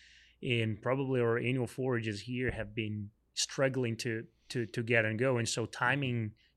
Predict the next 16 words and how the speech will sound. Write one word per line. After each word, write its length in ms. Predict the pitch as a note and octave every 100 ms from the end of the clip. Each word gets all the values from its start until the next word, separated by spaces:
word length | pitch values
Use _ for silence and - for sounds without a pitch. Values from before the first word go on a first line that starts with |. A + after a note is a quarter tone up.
| -
timing 400 | A2+ A#2 B2 A2
that, 300 | G#2+ A2+ - _ _ _ _ _ _ _ -
making 240 | A#2+ -
sure 280 | A2+ - A#2
that 160 | A2+ G#2 -
you 140 | D3 A#2+
get 160 | B2
a 40 | A2
good, 220 | C3 B2+ -
good 180 | C3 C3
forage, 500 | - B2+ C3 A2+ A2
good 200 | B2+ C#3
pasture 500 | - A#2+ - - G#2 - _ _ _ _ _ _ -
when 180 | C3 A#2+
you 60 |
need, 500 | A#2 C3 D#3 C#3 A#2+